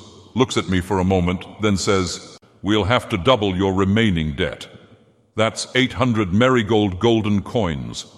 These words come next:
or the equivalent in merchandise by the end of the expedition. As collateral,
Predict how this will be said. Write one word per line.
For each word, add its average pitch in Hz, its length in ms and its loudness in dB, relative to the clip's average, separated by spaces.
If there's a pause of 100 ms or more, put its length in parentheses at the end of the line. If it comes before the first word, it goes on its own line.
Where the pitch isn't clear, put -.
(140)
or 113 100 0
the 113 140 2
equivalent 110 580 0
in 101 140 2
merchandise 92 680 0
by 98 160 0
the 98 180 2
end 101 200 2
of 78 80 -6
the 92 120 0
expedition. 90 760 -6 (600)
As 110 220 0
collateral, 110 680 0